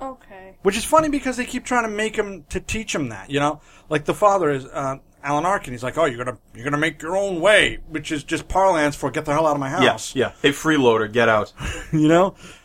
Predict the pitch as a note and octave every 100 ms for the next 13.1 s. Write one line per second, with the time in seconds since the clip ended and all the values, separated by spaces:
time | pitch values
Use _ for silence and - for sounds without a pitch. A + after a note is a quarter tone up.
0 | _ _ _ - B2+ C#3+ C#3 B2+ - D3+
1 | C#3+ F#3+ F3+ F3+ D#3+ D#3 D3 D3 C#3 -
2 | D3 D3 C3 D3+ C3+ B2+ A#2 - B2+ C#3+
3 | C#3 C3+ C3+ D3 F3+ E3 D3+ C#3+ C#3 C3
4 | B2+ B2+ B2 - A#2+ E3+ B2+ A2+ G#2 G2
5 | - _ - - D3 D3 A2+ F2 D2 _
6 | _ _ - - - G#3 F3+ G3 E3 B3
7 | B3 B3 B3 G3+ F3+ D3 C#3 D#3+ F#3 G3+
8 | - - D#3 B2 - - - D#3+ D#3+ D3
9 | F3 D#3+ C#3+ B2 D#3+ D3+ D#3+ E3+ E3 D3
10 | C3 C3+ D#3 E3 E3 A3+ C4+ F#4 D#4+ D4+
11 | C4 A3 - A#2+ F#3+ D3+ B2+ - - D#3+
12 | D#3+ C3+ G2 - _ _ - - B2+ B2
13 | A#2